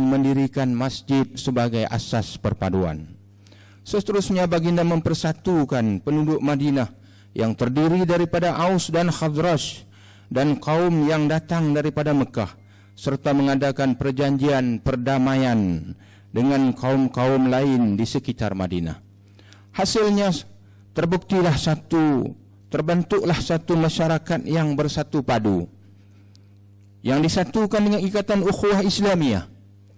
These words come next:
bercirikan kehendak Allah dan Rasulnya. Negara Madinah yang diasaskan oleh Rasulullah ini terus berkembang pesat daripada sebuah bandar padang pasir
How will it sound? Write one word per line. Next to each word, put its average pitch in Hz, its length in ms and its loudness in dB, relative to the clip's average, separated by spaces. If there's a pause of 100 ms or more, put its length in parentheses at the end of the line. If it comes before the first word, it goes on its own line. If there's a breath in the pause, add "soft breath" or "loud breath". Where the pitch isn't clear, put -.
(200)
bercirikan 143 1200 2 (320 loud breath)
kehendak 143 320 2
Allah 135 400 -2
dan 117 240 -4
Rasulnya. 90 720 -4 (1300 soft breath)
Negara 214 260 0
Madinah 214 560 2
yang 185 240 2
diasaskan 180 720 0
oleh 165 240 2
Rasulullah 156 640 2
ini 110 400 2 (800 loud breath)
terus 185 400 2
berkembang 170 560 0
pesat 151 400 -2 (800 soft breath)
daripada 147 560 0
sebuah 156 480 0
bandar 151 640 0
padang 143 400 -4
pasir 143 480 0